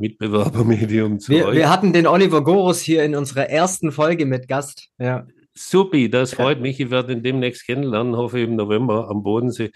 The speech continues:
Speaker 1: Und, äh, genau zu dem Thema Fachkräftemangel habe ich da einen Artikel reingeschrieben. Und, und, äh, wie du sagst, es geht hier auch um Statistiken. Es geht um,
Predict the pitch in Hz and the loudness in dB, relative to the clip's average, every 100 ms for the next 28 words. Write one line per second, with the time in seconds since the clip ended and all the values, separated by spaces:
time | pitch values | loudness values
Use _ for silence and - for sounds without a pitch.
0 | - - - - _ 113 117 123 117 131 | -16 -20 -20 -20 _ 4 6 4 2 -2
1 | 127 147 147 165 165 143 139 143 143 131 | 2 2 4 2 0 -2 -2 -2 0 0
2 | 135 135 135 135 127 127 120 127 120 120 | 0 0 0 -6 -4 -6 -2 -2 0 0
3 | 117 110 104 107 131 143 123 123 123 120 | 0 0 0 -4 -2 0 0 0 0 -4
4 | - 123 123 123 123 113 117 117 117 117 | -2 0 2 0 0 -2 -2 -2 -2 -2
5 | 117 120 120 120 120 120 127 127 143 143 | 2 2 2 -2 -8 -14 -12 -2 0 2
6 | 135 143 139 120 117 - 135 135 127 117 | 2 0 -2 -4 -4 0 -2 0 0 2
7 | 113 127 104 110 104 135 131 131 123 123 | 2 0 -2 -4 -2 -2 -2 -4 -2 -2
8 | 117 117 - 123 123 - 117 113 | -2 -4 -2 0 0 0 0 0